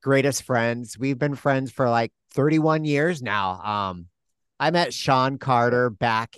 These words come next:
in nineteen ninety-three when I worked at Opryland, and he was working down at Carowinds down in,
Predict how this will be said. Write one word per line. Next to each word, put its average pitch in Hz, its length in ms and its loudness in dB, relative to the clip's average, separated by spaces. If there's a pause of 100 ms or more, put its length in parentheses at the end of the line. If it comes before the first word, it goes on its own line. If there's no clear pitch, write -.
in 107 560 -4 (560)
nineteen 131 580 -2
ninety-three 127 960 0 (100)
when 123 220 -2
I 120 120 0
worked 123 260 -2
at 123 80 0
Opryland, 151 720 0
and 123 220 -10
he 127 580 -6
was 113 260 -4
working 120 680 -4 (440)
down 120 380 -2
at 117 360 -2 (140)
Carowinds 120 680 0
down 113 320 0
in, 107 380 -4